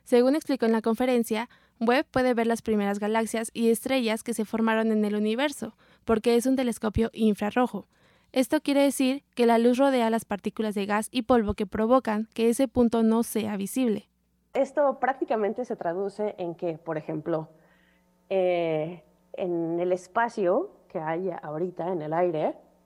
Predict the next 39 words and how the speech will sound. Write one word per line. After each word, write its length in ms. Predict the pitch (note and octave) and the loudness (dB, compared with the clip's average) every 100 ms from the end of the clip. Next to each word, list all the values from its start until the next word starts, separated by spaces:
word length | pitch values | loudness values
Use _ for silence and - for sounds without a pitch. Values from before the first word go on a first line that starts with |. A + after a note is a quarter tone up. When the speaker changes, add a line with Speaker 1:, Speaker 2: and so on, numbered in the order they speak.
| _ | _
Speaker 2:
hay 440 | - E3+ E3+ F#3 F#3+ | -8 -4 -2 -4 -4
partículas 640 | E3+ D3+ E3+ F#3 E3 F3+ | -8 -10 -8 -4 -2 -2
de 100 | F3+ | -2
gas 420 | D#3+ D#3 G3 - - | 0 -2 -2 -6 -12
y 100 | F3+ | -6
de 100 | F3+ | -4
polvo. 340 | G#3+ B3+ F3 | -2 -2 -4
Por 180 | - D#3 | -8 -8
ejemplo, 260 | F#3 F3+ G#3+ | -6 -2 0
en 80 | |
un 100 | G3 | 0
incendio 640 | G#3 G#3+ B3+ A#3+ E3+ E3 B3 - _ _ _ _ - | 0 -2 -4 -6 -4 -4 -6 -12 _ _ _ _ -16
está 260 | - E3 | -6 0
el 80 | D#3+ | 2
aire, 420 | A3 A3+ D#3 C4 G#4 - - D3 _ _ | 2 2 0 -2 -4 -12 -20 -20 _ _
que 80 | - | -18
respiramos, 560 | D3+ - E3 E3 D#3+ G#3 | -18 -14 -8 -6 -4 -6
pero 160 | G#3+ | -2
además 400 | F#3+ G3 G#3+ C#4 | 0 0 -4 -8
tiene 280 | - A3+ G#3+ | -8 -4 -4
mucho 360 | G#3 G3+ G#3 A#3+ | -2 -4 -6 -6
polvo, 360 | - A#3+ F#3 D3+ | -4 -4 -4 -8
tiene 220 | - G3 F#3 | -6 -4 -4
muchos, 560 | G#3 B3+ C#4 C#4 B3+ | -4 -2 -2 -2 -4
muchos 400 | A#3 A3+ A3+ G#3+ | -4 -6 -8 -10
pedacitos 600 | - G3+ F#3+ G3+ F#3 F#3 | -4 -2 -2 -4 -4 -4
de, 280 | E3+ D#3+ D#3 | -4 -6 -8
de 360 | D#3+ D#3 D3+ - _ _ _ _ _ _ - | -10 -10 -10 -14 _ _ _ _ _ _ -12
material 400 | D#3 D#3 E3 E3+ | -8 -6 -8 -10
que 80 | |
se 40 | E3+ | -14
está 140 | D#3+ | -14
quemando, 480 | - D#3 F3+ F3 - | -12 -8 -6 -6 -8
que 60 | - | -18
está 200 | - D3 | -14 -14
volando 480 | C#3+ D#3+ D#3 D3+ | -12 -12 -10 -10
en 80 | D#3 | -10
el 120 | E3 | -10
aire. 240 | E3+ D#3 | -10 -10